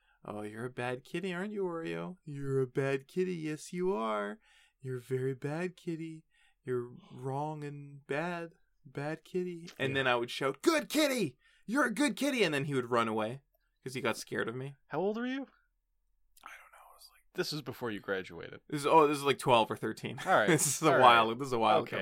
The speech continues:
Speaker 1: ago.
Speaker 2: That's
Speaker 1: You
Speaker 2: a
Speaker 1: know what? Twelve or thirteen. That was fifteen years ago. He's definitely dead.
Speaker 2: This was your cat.
Speaker 1: Yeah, this is my cat.
Speaker 2: You have not been keeping up with your cat.
Speaker 1: Well, the, he was my mom's cat, really.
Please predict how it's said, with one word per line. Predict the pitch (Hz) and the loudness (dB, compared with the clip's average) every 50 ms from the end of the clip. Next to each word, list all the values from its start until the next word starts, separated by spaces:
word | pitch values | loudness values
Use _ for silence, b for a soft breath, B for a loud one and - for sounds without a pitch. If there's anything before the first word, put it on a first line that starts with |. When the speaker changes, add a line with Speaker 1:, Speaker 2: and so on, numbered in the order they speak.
| 98 | -6
Speaker 1:
ago. | - - | -8 -6
Speaker 2:
That's | - 147 147 - | -6 -6 -4 0
Speaker 1:
You | 170 165 | 0 2
Speaker 2:
a | |
Speaker 1:
know | 185 185 | 4 6
what? | 170 165 175 165 120 - | 6 6 6 4 4 -2
Twelve | - 180 175 165 | 0 0 0 0
or | 151 135 | 0 -2
thirteen. | - 143 123 - 143 131 120 117 | 0 0 0 0 -2 -4 -4 -4
That | 123 | -4
was | 135 131 - | -6 -6 -6
fifteen | - 135 - - 139 123 113 | -8 -10 -8 -6 -8 -6 -4
years | 110 110 104 127 | -4 -6 -6 -8
ago. | 123 120 - 127 - b b b b b b | -8 -8 -8 -10 -12 b b b b b b
He's | - 160 143 131 | -12 -10 -10 -8
definitely | - - 139 120 - - 123 - - - | -2 0 0 0 0 -6 -14 -12 -12 -14
dead. | - - - - - - - _ _ _ _ _ _ _ _ _ _ _ _ _ _ _ _ _ _ _ _ _ _ _ _ - | -14 -14 -16 -16 -18 -20 -20 _ _ _ _ _ _ _ _ _ _ _ _ _ _ _ _ _ _ _ _ _ _ _ _ -16
Speaker 2:
This | 165 - - | -12 -10 -8
was | 147 123 - 135 | -8 -8 -4 -2
your | 143 143 135 | 0 0 0
cat. | - - 101 82 - - - _ _ _ _ _ _ | -2 -4 -6 -6 -6 -8 -12 _ _ _ _ _ _
Speaker 1:
Yeah, | - 139 120 110 | 2 2 2 2
this | 127 131 - | 2 -6 -10
is | - 113 | -12 -14
my | 110 - - | -14 -16 -18
cat. | - - - - | -16 -14 -6 -4
Speaker 2:
You | 143 131 | -4 -2
have | 131 143 127 | -2 -2 -2
not | 131 127 117 - | 0 -2 -2 -2
been | 127 117 | -4 -12
keeping | 107 - 127 117 101 113 110 104 | -12 -10 -10 -8 -8 -6 -6 -6
up | 95 - - | -8 -8 -10
with | 90 - | -16 -12
your | - 85 87 | -12 -12 -12
cat. | - - 104 90 - - - _ _ b b b b b b b | -10 -10 -10 -10 -10 -12 -18 _ _ b b b b b b b
Speaker 1:
Well, | - 143 139 135 131 123 120 120 | 2 6 8 10 10 10 8 6
the, | 117 113 120 110 71 101 | 4 -2 -6 -6 -4 -4
he | 139 139 | -4 -4
was | 135 120 120 | -4 -4 0
my | 117 104 | -2 -2
mom's | 104 107 - - - - | 0 -2 -6 -6 -8 -12
cat, | - - - - - _ _ _ _ | -16 -16 -16 -18 -20 _ _ _ _
really. | - - - | -14 -14 -12